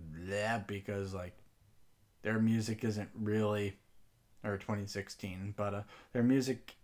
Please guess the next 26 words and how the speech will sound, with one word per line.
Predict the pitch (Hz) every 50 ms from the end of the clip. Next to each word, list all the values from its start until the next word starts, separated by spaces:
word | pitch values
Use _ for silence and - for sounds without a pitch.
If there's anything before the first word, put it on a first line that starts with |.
| - - -
isn't | 113 117 113 110 110 107 104 - - - - -
really | - 98 104 104 107 104 104 104 101 98 - - - - - - - -
maturing | 101 98 98 - - - 107 101 98 98 95 98 98 95
very | 95 92 92 95
well | 92 95 92 92 92
with | 95 98 - - 110
me | 104 101 98
over | 98 101 101 98 104 104 101
the | 101 104
years. | 104 104 104 107 107 107 - - - - - - - - - - - -
Um, | 113 110 110 110 107 107 107 110 110 110 107 107 107 101 98 - - - - _ _ - - - - - - - _ _ _ _ - - - - - -
that's | 120 110 110 110 - - - - _ _ _ _ - - - _ _ _ _ _ - - 110 - - -
their | 120 113 110 104
twenty, | 104 - - 139 131 120 117 113 - -
their | - 123 117 110
twenty | - - 123 113
sixteen | 107 - 110 101 - - - 107 107
release, | 104 101 101 104 104 - -
Taken | - 107 104 - 110 104 101 98
One | 104 104 101 98
for | 98 - 107
the | 98 98
Team, | - - 101 98 98 98 98 98 101 - - - - - - - - - - - - - - - - - - - - - - - - - - - - - - _ - _ _ - - - - _ _ _ _ _ - - - - -
was | 120 113 110
just | 139 147 139 - - - - _ _ _ - -
very | 110 117 123 131 123 107 98 90 -